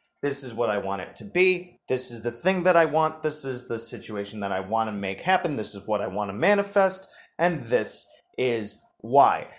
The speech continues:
And the plan that I have for making it happen, because acting in accord is important, and I will forever stand on my soapbox and say that, is A, B, C, D, E, et cetera.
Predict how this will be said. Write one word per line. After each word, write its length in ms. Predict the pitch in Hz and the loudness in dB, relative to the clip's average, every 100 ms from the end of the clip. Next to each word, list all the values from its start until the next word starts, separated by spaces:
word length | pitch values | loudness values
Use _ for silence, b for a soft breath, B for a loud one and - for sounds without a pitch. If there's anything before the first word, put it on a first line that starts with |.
| - | -2
And 200 | 170 165 | 0 2
the 60 | 156 | 0
plan 320 | - 214 190 | 0 0 2
that 140 | 170 | 2
I 80 | 156 | 0
have 480 | 151 196 160 151 139 | 2 2 4 2 0
for 160 | 139 135 | -2 0
making 340 | 143 147 139 | 0 -2 -2
it 100 | 123 | 0
happen, 460 | 180 190 170 147 135 - _ | 4 4 2 -2 -8 -18 _
because 240 | 123 123 113 | -4 -2 4
acting 360 | 123 - 127 | 4 4 0
in 40 | 143 | 0
accord 300 | 170 226 208 | 6 8 8
is 100 | 202 | 4
important, 500 | 202 220 165 170 - | 4 4 4 -4 -4
and 120 | 123 | -2
I 60 | 117 | 0
will 160 | 113 | 0
forever 300 | 110 139 135 | 2 2 4
stand 200 | 127 135 | 2 2
on 60 | 120 | 0
my 60 | 104 | 0
soapbox 420 | 151 123 110 - | 0 2 0 0
and 100 | 147 | 0
say 140 | 220 | 2
that, 300 | 143 135 B B B - | 4 2 B B B -4
is 240 | 143 135 | -2 0
A, 300 | 139 135 131 | 0 0 -2
B, 340 | 110 123 117 117 | -2 -4 -4 -4
C, 400 | - 113 101 98 | -6 -6 -6 -6
D, 320 | 98 92 95 101 | -6 -8 -8 -10
E, 220 | 92 87 | -8 -6
et 140 | 98 | -2
cetera. 760 | - - 156 143 - 113 95 - | 0 4 6 6 4 -2 -2 -2